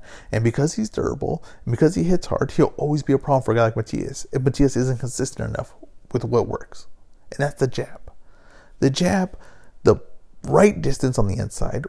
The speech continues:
where you can still, your speed is a factor. 'Cause when you're forward to forehead, the speed is less of a factor because you're right next to the guy.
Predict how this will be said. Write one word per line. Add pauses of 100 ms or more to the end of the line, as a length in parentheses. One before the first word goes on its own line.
where
you
can
still,
your
speed
is
a
factor. (100)
'Cause
when
you're
forward
to
forehead,
the
speed
is
less
of
a
factor
because
you're
right
next
to
the
guy.